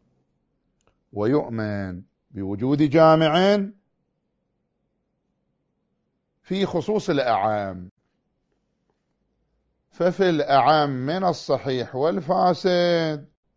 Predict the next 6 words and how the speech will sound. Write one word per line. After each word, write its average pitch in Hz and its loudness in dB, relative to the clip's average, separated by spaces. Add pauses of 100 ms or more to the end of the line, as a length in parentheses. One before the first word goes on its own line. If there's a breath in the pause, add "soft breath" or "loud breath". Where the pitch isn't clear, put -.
(1400)
يوجد 139 0
جامع، 90 -8 (1900)
وأما 165 4
في 170 0
خصوص 175 -2
الصحيح 151 -2